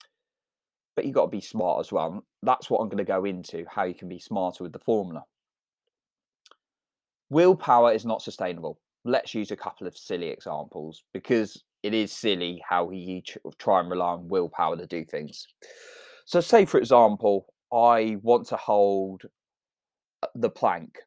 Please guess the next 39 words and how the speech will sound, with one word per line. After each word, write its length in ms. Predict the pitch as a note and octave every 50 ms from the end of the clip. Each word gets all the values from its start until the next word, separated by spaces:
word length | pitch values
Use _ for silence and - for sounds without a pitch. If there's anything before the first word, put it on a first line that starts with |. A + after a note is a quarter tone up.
| _ _ _ _ _ _ _ -
which 260 | G#2 A2 - - -
is 260 | B2+ A#2 A#2 A2 G#2+
an 200 | - - A2+ A#2
ex-, 220 | C3 C3+ C#3+ - - -
if 140 | B2 -
you 60 | - A2
don't 200 | A2 G#2 - -
want, 180 | G#2 G2 G2 -
know 180 | G#2+ G#2 G2 F#2+
what 140 | G2 F#2+
it 80 | G2+ -
is, 220 | G#2 G#2 G#2 F#2+
just, 200 | - G2+ - - _ - - - _
just, 220 | - E2+ - - _ _
just 260 | - - - - - -
Google 320 | F2+ E2 D#2 - - D#2+
it. 80 | D2+ - _ _ _ _ _ _ _
But 200 | - G2+ G2 - - _
it's 140 | - A2 G#2
basically 320 | - - C3 B2+ - - G#2
an 60 | G2
exercise 520 | G2+ - - - G#2 - - F#2+ F#2 F#2+
where 100 | - G2
you 80 | F#2+ F#2
hold, 360 | - B2+ A#2 G#2+ G#2 G2+ -
you're 220 | - A2+ G#2+ G#2 G#2
on 60 | G2+
your 120 | G2 F#2+
forearms 800 | - - - B2 A#2+ A#2 A2+ A2 A2 G#2+ G#2 G#2 G2+ G#2 G2 -
and 240 | G#2 G2 G2+ F#2+ - -
it's 180 | G2+ G2 -
really 200 | B2 A2 G#2 G2+
working 360 | G2 G#2 G2+ F#2+ _ - G2+
your 100 | F#2 E2 - -
abs, 380 | G#2 G#2 G2+ G2 F#2+ - -
your 100 | F#2+ D#2+
core 480 | - - - - G2 F#2+ F#2 F2 F2 - _ _ _ _ _ _ _ _ _ _ -
for 100 | A#2+ A#2+
a, 100 | B2 B2+